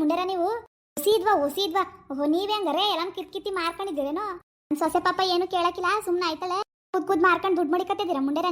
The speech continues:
ನೀವು? ಸುಮ್ನೆ ಬಿಟ್ಟನ ನಿಮ್ನ ಅಳ್ಕೊಂಡ್ ಮುಂಡೇರ? ಔ, ಏನ್ ಬಂದಿರೋದ್ ನಿನ್ಗೆ? ಬೇಕಿನ್ ಬೊಗ್ಳಿ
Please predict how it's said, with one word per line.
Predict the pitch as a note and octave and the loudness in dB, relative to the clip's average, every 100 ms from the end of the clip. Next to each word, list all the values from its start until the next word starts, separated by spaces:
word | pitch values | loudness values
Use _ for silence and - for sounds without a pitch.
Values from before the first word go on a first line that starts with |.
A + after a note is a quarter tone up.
| D4 | 2
ನೀವು? | D#4 A4+ A#4 _ _ - | 0 0 -4 _ _ 4
ಸುಮ್ನೆ | F#4 F#4 | 4 4
ಬಿಟ್ಟನ | G4 E4 | 4 2
ನಿಮ್ನ | D4 E4 | 4 4
ಅಳ್ಕೊಂಡ್ | D4+ F4 F4+ | 4 2 2
ಮುಂಡೇರ? | E4 F4 A#4+ - _ _ G#4+ | 2 0 -2 -8 _ _ 2
ಔ, | A4+ A4+ E4+ | 4 4 4
ಏನ್ | E4+ | 6
ಬಂದಿರೋದ್ | F#4 F#4 F#4+ | 4 2 2
ನಿನ್ಗೆ? | F#4+ G#4+ A4+ - _ _ - | 4 2 0 -6 _ _ 4
ಬೇಕಿನ್ | F4 G4 D#4+ | 6 6 6
ಬೊಗ್ಳಿ | D#4+ | 4